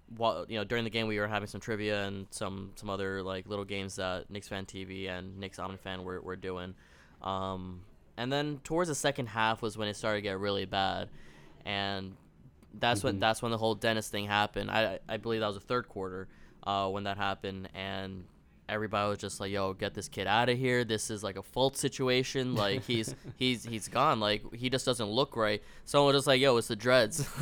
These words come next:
Speaker 1: <laughs> Cut, <laughs> cut the dreads. He, he's gonna be back to normal."
Speaker 2: <laughs>
Speaker 1: Um, uh, and, you know, that's when the Frank, the Frank, "We Want Frank" chant actually started in our suite. Nobody was chanting it
Speaker 2: Hey.
Speaker 1: until our suite started chanting it. C P started it,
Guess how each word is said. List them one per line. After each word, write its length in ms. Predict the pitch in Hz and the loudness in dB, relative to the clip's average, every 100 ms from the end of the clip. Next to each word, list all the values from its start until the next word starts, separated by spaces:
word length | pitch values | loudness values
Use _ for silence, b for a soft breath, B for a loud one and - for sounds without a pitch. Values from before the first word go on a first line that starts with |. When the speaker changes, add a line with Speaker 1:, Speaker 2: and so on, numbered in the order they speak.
| 175 | 2
Speaker 1:
<laughs> 220 | - 220 | 0 -6
Cut, 240 | - 147 143 | 4 6 6
<laughs> 200 | - 170 | 6 6
cut 220 | - 165 | 10 10
the 120 | 143 | 10
dreads. 360 | 147 156 147 - | 10 10 10 10
He, 120 | 135 | 6
he's 180 | 127 131 | 6 6
gonna 80 | 143 | 6
be 100 | 139 | 8
back 220 | 135 135 | 10 8
to 100 | - | 6
normal." 400 | 139 143 117 117 B | 2 2 2 -2 B
Speaker 2:
<laughs> 60 | B B B - | B B B 0
Speaker 1:
Um, 680 | 113 120 117 117 113 110 101 - - - | 6 8 8 4 2 -2 -6 -12 -12 -4
uh, 200 | 120 110 - | -2 -2 -2
and, 400 | 120 117 113 - | -2 -2 -4 -6
you 100 | 127 | -2
know, 100 | 117 | 0
that's 220 | 123 131 | 2 2
when 80 | 147 | 0
the 60 | 127 | 0
Frank, 320 | - 156 160 - - - - - | 2 2 2 -6 -12 -14 -12 -6
the 140 | 131 | -6
Frank, 380 | 131 170 190 208 - - - | 0 4 4 4 -4 -20 -4
"We 160 | 147 | 2
Want 200 | 190 185 | 6 4
Frank" 280 | - 139 156 | 4 2 2
chant 240 | - 170 - | 2 0 4
actually 340 | 120 131 151 | 4 4 0
started 600 | 135 - 135 131 120 113 - b b _ - | -2 4 6 6 4 2 -4 b b _ 0
in 120 | 131 | 4
our 140 | 131 117 | 4 2
suite. 460 | - 123 131 - - - - - _ - 120 | -2 -2 -4 -4 -16 -20 -20 -20 _ -14 0
Nobody 340 | 135 156 180 | 2 4 6
was 100 | 151 | 4
chanting 380 | - 151 151 131 | 4 0 2 4
it 160 | 127 117 | 6 6
Speaker 2:
Hey. 60 | 110 | 4
Speaker 1:
until 480 | - 92 127 120 - | 2 2 2 2 2
our 200 | 117 131 | 4 2
suite 360 | - 135 147 | 0 0 0
started 340 | - 123 120 104 | 0 2 2 0
chanting 340 | 131 143 110 | -2 -2 -2
it. 100 | 101 | -4
C 240 | - 135 123 | -2 -2 0
P 160 | 135 | -2
started 380 | 123 120 117 120 | -2 2 2 2
it, 200 | 117 | 0